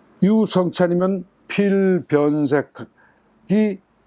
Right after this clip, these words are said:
작하셨다. 신뢰 풍열이면 필변하셨다.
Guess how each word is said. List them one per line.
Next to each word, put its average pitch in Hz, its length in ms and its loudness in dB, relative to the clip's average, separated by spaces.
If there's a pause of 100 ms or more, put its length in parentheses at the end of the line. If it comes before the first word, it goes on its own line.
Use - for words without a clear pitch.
작하셨다. 98 1400 -6 (1400)
신뢰 185 1120 2 (960)
풍열이면 180 1000 2 (120)
필변하셨다. 190 1700 -2